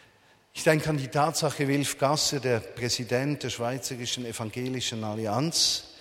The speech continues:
wurde. Und das Herz der Vineyard Bern, was Gott uns gegeben hat, auch dort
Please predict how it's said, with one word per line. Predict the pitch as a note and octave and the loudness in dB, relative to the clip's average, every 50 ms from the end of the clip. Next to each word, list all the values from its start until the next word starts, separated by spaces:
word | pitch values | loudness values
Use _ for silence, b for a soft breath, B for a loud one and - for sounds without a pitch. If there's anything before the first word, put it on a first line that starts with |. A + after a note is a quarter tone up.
| B B B B B B B - | B B B B B B B -10
wurde. | A2+ B2 D3+ D#3 D#3+ D#3+ D3+ D3+ D3 C#3 B2+ B2+ A#2 - - - - - - - - - - _ _ _ _ _ _ - - - _ B B B B B B B B _ - | 0 4 6 8 8 6 6 4 2 2 0 -2 -6 -10 -14 -16 -18 -20 -20 -20 -20 -20 -20 _ _ _ _ _ _ -20 -20 -20 _ B B B B B B B B _ 2
Und | D3+ D3 C#3 B2+ - - - - - - | 2 2 2 2 0 -2 -4 -10 -18 -8
das | - - - - - | -2 2 4 4 4
Herz | A2 C3 C#3+ D#3+ F#3 G3 - - - - | 4 4 2 2 2 2 0 0 0 0
der | E3 D#3 C3+ | -2 -2 0
Vineyard | D#3 D#3+ D#3+ D#3 D#3 D#3 - | 0 0 0 0 0 0 0
Bern, | D#3+ D#3 C#3+ | -2 -2 0
was | B2 A2 - - | 0 -2 -2 -2
Gott | - D3 D#3+ - | -4 -6 -8 -6
uns | E3 D#3 C#3+ - - | -6 -6 -6 -6 -8
gegeben | - C#3+ - - D3 D#3 D#3+ D#3+ C#3+ | -10 -10 -6 -4 -4 -4 -4 -4 -4
hat, | C3+ C3+ B2+ - - | -4 -4 -4 -4 -2
auch | A#2+ B2+ A#2 | -2 -2 -2
dort | - - - C#3 D3 D3+ - - - - | -2 0 2 2 2 2 -2 -6 -10 -10